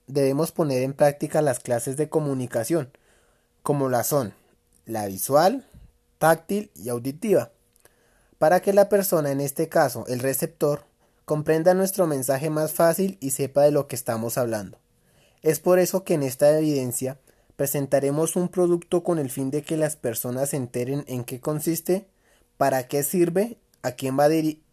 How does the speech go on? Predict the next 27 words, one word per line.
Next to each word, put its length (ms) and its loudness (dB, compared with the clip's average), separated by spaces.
dirigido 680 -2
y 120 -6
qué 180 -2
beneficios 640 -4
tiene. 220 -8
Bueno, 380 2
nuestro 320 0
producto 480 0
es 120 0
un 140 0
dron 400 0
y 100 -6
se 160 -2
llama 360 -4
Telo. 340 -2
Es 160 0
de 120 4
la 100 6
empresa 640 0
Rise 460 0
Robotic 720 2
en 200 2
asociación 880 0
con 240 -4
D 120 -4
J 360 -4
I. 120 -16